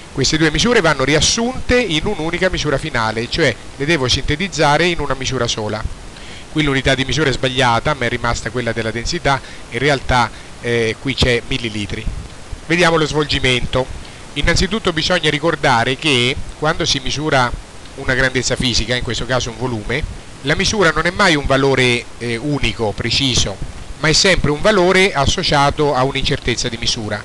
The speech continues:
che nel primo caso è zero virgola quattro millilitri, eccola, e nel secondo caso l'uni-,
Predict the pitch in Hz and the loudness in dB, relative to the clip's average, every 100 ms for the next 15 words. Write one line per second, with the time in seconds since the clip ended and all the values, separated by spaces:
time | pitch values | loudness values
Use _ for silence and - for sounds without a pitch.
0 | - - 147 120 120 135 151 196 135 139 | -10 -2 0 0 -2 0 0 2 4 4
1 | 143 139 120 127 123 135 123 123 123 151 | 4 4 4 4 2 2 2 2 0 2
2 | 151 120 110 113 113 120 185 151 139 175 | 2 2 0 0 -6 -4 -2 0 0 0
3 | 220 - - - - - - - 101 - | -2 -4 -14 -18 -18 -18 -14 -10 -8 -2
4 | 135 190 208 - - - 170 143 131 - | 2 2 2 -10 -16 -2 2 2 2 0
5 | 165 220 240 160 160 156 143 135 143 | 0 2 2 4 4 4 0 -2 -4